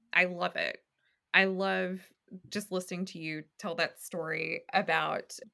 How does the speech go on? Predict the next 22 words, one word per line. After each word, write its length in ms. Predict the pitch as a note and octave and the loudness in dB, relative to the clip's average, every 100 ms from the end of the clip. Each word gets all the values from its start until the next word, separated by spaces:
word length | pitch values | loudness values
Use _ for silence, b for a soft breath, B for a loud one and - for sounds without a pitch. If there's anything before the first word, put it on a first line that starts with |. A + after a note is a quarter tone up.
| _ | _
empowering 640 | G#3 G#3 G3 F#3+ F#3+ F#3 E3 | -2 0 4 4 4 -2 -4
your 140 | E3 | -10
daughter 560 | D3+ E3+ E3 D#3+ D#3+ D3+ | -4 -4 -2 -2 -2 -2
and 360 | - E3+ E3+ F3+ B B - | -2 -4 -8 -12 B B -10
just 180 | F#3+ | -8
standing 360 | - F#3 F3+ E3 | 0 0 0 -2
up 120 | D#3+ | -2
and 100 | F3+ | -2
making 340 | D#3+ E3+ D3 D#3+ | -4 -4 -8 -8
a 40 | |
change. 340 | F3+ D3+ D3 - | -6 -6 -6 -4
I 120 | F#3 | -4
just 160 | F3+ - | -4 -10
think 180 | D3+ D3 | -12 -6
that 260 | D3+ D3 C#3 | -2 -2 -2
is 120 | D3+ - _ | -8 -14 _
incredible. 1400 | F3 E3+ E3 F3 F3+ _ _ _ - F3 - - - - - | -12 -10 -12 -14 -18 _ _ _ -6 -4 -4 -6 -10 -6 -4
And 200 | G3+ F#3+ | -2 -2
I 480 | E3 E3 D#3 E3+ - b b b F#3 | -2 -2 -4 -8 -16 b b b -6
love 720 | F#3 F#3 F#3 F3+ F3 E3+ F3 - _ _ _ _ _ - _ - F3+ | -2 0 2 0 0 -4 -8 -20 _ _ _ _ _ -20 _ -18 -10
just 240 | F#3 F3+ | -8 -6
hearing 540 | G#3+ F#3+ F#3 F3+ F3 | 0 0 0 -4 -8